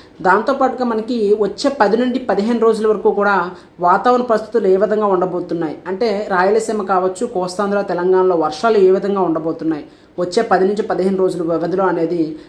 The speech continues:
మనం తెలుసుకుందాం. దాంతోపాటుగా మనకి కొత్త ఒక కొత్త ఉపరితల ఆవర్తన ప్రాంతం అయితే ఈ అల్పపీడనం వెళ్ళిపోయిన వెంటనే ఇంకొక ఉపరితల ఆవర్తన ప్రాంతం మనకి శ్రీలంక పరిసర ప్రాంతాల్లో ఏర్పడే అవకాశం కనిపిస్తోంది. దాని గురించి కూడా వివరంగా మాట్లాడుకుంటాం కాబట్టి ఈ వీడియోని చివరి దాకా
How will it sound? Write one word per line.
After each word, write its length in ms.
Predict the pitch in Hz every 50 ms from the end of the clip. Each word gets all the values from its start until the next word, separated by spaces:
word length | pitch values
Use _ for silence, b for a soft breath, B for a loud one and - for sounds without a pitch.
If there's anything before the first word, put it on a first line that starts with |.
| B B -
మనం 180 | 170 165 175
తెలుసుకుందాం. 580 | 175 175 175 165 165 - - 190 208 254 269 254
దాంతోపాటుగా 600 | 220 202 214 214 214 254 247 247 233 233 220 226
మనకి 260 | 226 220 208 208 - 214
కొత్త 360 | - - 202 196 - - 254
ఒక 280 | 233 214 185 185 185 196 185 185 - - - -
కొత్త 240 | 190 185 - - 247
ఉపరితల 480 | 214 190 185 - 240 233 240 247 233
ఆవర్తన 280 | 220 214 208 208 220 202
ప్రాంతం 340 | 196 202 196 190 185 190 190
అయితే 200 | 185 185 - 190
ఈ 220 | 190 190 185 175
అల్పపీడనం 540 | 165 170 185 190 196 - 226 220 226 226 202
వెళ్ళిపోయిన 440 | 190 185 190 - - 220 214 208 202
వెంటనే 600 | 190 185 180 185 208 202 214 208 185 180 180 B B B B B -
ఇంకొక 300 | 208 208 202 240 240 247
ఉపరితల 440 | 220 190 190 240 233 220 240 233 214
ఆవర్తన 300 | 196 196 202 196 202 202
ప్రాంతం 340 | 190 196 185 185 180 190
మనకి 140 | 190 185 180
శ్రీలంక 420 | 175 - 196 190 190 196 202 196 214
పరిసర 340 | 202 190 175 160 - 196
ప్రాంతాల్లో 480 | 185 - 185 180 175 175 190 185 185 180
ఏర్పడే 340 | 160 147 156 156 - 170 165
అవకాశం 380 | 156 156 156 180 180 - 190
కనిపిస్తోంది. 640 | 180 180 180 175 170 165 - 185 185 190 233 294 B B B B B B 165
దాని 260 | 180 196 196 220 233
గురించి 240 | 226 254 233 - -
కూడా 140 | 240 233 233
వివరంగా 380 | 214 190 190 202 214 214 214
మాట్లాడుకుంటాం 720 | 214 208 196 190 190 196 196 190 - 202 190 185 190 190 180
కాబట్టి 400 | - 170 170 175 170 175 262 233
ఈ 100 | 202 185
వీడియోని 300 | 180 190 196 208 208 202
చివరి 320 | 196 - 190 175 202 190
దాకా 240 | 196 214 208 214